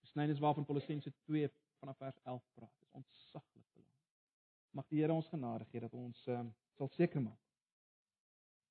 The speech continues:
dat ons deel het aan hierdie besny. En dat ons sal lewe dan met vreugde, met vryheid wat die evangelie bring vir die wat besny is.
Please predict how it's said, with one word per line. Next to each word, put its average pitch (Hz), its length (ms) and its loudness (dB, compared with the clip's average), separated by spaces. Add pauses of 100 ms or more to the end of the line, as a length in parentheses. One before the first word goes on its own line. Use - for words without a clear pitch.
(600)
dat 135 140 -6
ons 127 80 0
deel 156 160 10
het 156 60 0
aan 160 100 4
hierdie 170 160 4
besny. - 200 -10 (1900)
En 120 100 -12
dat 123 60 -8
ons - 100 -8
sal 135 80 8
lewe 147 340 10
dan 139 220 4
met 131 140 0 (400)
vreugde, 170 420 10
met - 240 0
vryheid 147 400 2 (1000)
wat 139 260 0
die 143 80 2
evangelie 127 460 0
bring 107 200 -10 (880)
vir 117 100 -6
die 120 120 -2
wat 107 160 -6
besny - 280 -20
is. - 240 -20